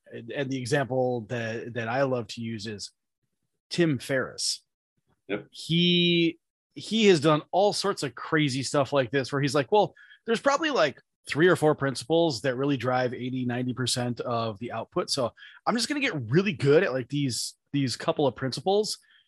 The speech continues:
Speaker 1: And can I make myself world class?" Like, he won a national tango championship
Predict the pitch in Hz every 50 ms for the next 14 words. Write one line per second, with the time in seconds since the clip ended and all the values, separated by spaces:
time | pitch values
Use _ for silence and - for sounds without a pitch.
0 | _ _ - 165 160 160 156 156 151 151 151 147 147 143 143 131 113 - - -
1 | - - _ _ - - - 208 196 190 190 180 175 165 - 165 151 135 - 156
2 | 143 110 117 127 131 131 123 101 - - - 135 127 95 - - - - - -
3 | _ _ - _ _ _ _ _ - 143 147 135 - - - - 190 208 208 180
4 | 170 175 175 175 170 170 170 170 165 - 151 151 147 147 147 143 147 143 135 131
5 | 139 151 175 175 - - 175 170 160 147 117 - _ - - - 165 170 185 196
6 | 190 175 143 147 127 120 117 110 - - 131 123 110 - 113 110 104 95 - -
7 | 113 107 107 _